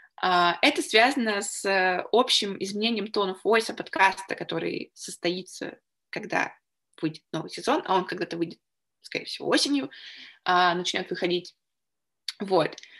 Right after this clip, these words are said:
Потому что мы решили, что на заре подкаста «Это разве секс?» опять-таки, мы себя очень сильно ограничивали. Ну, то есть как, мы придумали какие-то рамки, в которых должен существовать подкаст,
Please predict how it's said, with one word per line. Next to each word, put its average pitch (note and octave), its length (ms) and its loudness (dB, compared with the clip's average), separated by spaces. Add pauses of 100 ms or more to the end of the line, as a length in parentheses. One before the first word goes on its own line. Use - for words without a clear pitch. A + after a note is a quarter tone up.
(140)
Потому G#3 240 4
что - 140 0
мы A3 120 6
решили, A#3+ 720 4
что G3+ 800 0 (1040)
на A3 120 2
заре A3 240 6
подкаста - 460 -4
«Это - 140 -8
разве - 180 -10
секс?» - 280 -8
опять-таки, - 460 -8
мы A3+ 160 0
себя G#3 260 2
очень A3 180 0
сильно A3 280 -4
ограничивали. G3 600 0
Ну, G#3+ 60 -6
то A#3 80 4
есть A3 200 2
как, - 220 -2
мы G3 120 0
придумали A#3+ 400 2
какие-то G#3 280 0
рамки, E4 260 2
в - 80 -14
которых G3 300 -2
должен F#3 300 -2
существовать - 400 -8
подкаст, - 360 -4